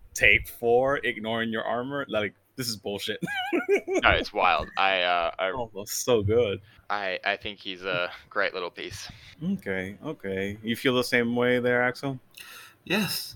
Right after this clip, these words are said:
Speaker 3: I do. And he also has some, that attack also has some additional synergy with, uh, with, uh, Victoria, uh, too, because
Speaker 1: Huh.
Speaker 3: if you, because you can set up the Hazardous Aura, and his attack always moves the target.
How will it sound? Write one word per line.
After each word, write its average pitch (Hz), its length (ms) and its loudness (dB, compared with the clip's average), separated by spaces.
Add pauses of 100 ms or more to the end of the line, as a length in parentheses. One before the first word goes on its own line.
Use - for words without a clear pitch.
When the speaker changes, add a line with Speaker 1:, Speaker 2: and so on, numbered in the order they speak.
(160)
Speaker 3:
I 110 100 4
do. 104 260 2 (480)
And 104 460 0 (340)
he 110 200 4
also 139 260 6
has 135 120 4
some, 104 240 2 (140)
that 117 160 8
attack 117 240 8
also 123 220 6
has 120 120 8
some 104 160 4
additional 101 360 0
synergy 110 440 0
with, 107 300 2
uh, 104 600 4 (520)
with, 104 320 2
uh, - 180 2
Victoria, 107 580 4 (220)
uh, 104 160 4
too, 135 340 0 (120)
because - 540 0 (960)
Speaker 1:
Huh. 180 200 6
Speaker 3:
if - 240 -2
you, 107 340 2
because 110 260 4
you 110 60 0
can 113 100 4
set 123 140 10
up 123 120 6
the 110 100 8
Hazardous 104 380 4
Aura, 104 420 6
and 107 100 6
his 104 160 4
attack 131 320 0
always 107 460 4
moves 131 260 -2
the - 80 -6
target. 117 460 2